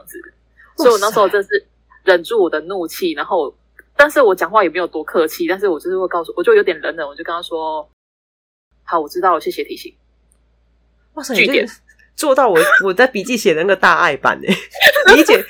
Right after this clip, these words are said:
Speaker 2: 理解对方如此正义魔人的原因，然后把他放下。 <laughs>
Speaker 1: 我不想要跟他一般见识，或者是他，他其实有点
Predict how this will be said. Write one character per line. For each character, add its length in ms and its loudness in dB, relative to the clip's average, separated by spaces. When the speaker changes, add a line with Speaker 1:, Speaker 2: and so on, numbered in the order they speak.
Speaker 2:
理 140 2
解 140 6
对 180 8
方 160 6
如 120 2
此 140 -2
正 180 6
义 100 4
魔 200 2
人 120 2
的 100 4
原 200 0
因， 120 -2
然 100 -2
后 120 2
把 100 2
他 140 4
放 180 6
下。 260 -2
<laughs> 540 -20
Speaker 1:
我 140 4
不 160 2
想 160 6
要 80 8
跟 220 2
他 280 4
一 120 -6
般 300 0
见 260 0
识， 240 -4
或 140 0
者 60 4
是 160 -4
他， 340 4
他 160 -4
其 100 -2
实 400 2
有 180 4
点 300 0